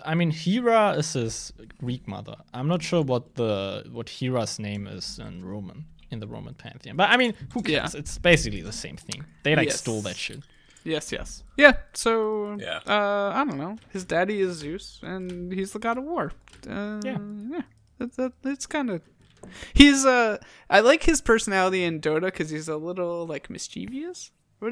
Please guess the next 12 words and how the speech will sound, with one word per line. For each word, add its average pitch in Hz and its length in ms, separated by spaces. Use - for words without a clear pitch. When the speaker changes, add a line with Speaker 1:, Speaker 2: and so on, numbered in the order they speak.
Speaker 2:
or, 226 160
like, 202 140
Speaker 1:
Yeah, 135 180
Speaker 2:
a- 85 40
Speaker 1:
yeah. - 140
Speaker 2:
arrogant, 262 560
maybe? 339 440
Maybe? 311 360
I 170 120
don't 151 140
know. 135 140
Yeah. - 180